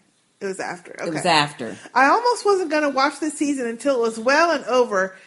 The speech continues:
Speaker 1: and only if I heard good things from other people. I was disappointed with Andrea and other points from season three, and my interest had gone way down.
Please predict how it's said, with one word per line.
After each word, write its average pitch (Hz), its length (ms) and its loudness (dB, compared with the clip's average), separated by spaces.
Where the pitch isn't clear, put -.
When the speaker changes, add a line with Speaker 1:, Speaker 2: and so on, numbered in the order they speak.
Speaker 1:
and 220 140 -6
only 330 240 0
if 320 380 2
I 240 160 2
heard 247 280 0
good 339 200 -4
things 294 280 -2
from 208 260 -8
other 208 180 0
people. 349 500 0
I 262 120 0
was 277 120 0
disappointed 392 600 0
with 262 220 0
Andrea 285 560 -2
and 220 320 -8
other 294 300 4
points 247 440 -4
from 226 120 -10
season 220 380 -8
three, 208 480 -4
and 220 100 -2
my 220 140 -4
interest 403 340 0
had 233 220 -2
gone 247 400 -4
way 240 220 0
down. 170 360 -4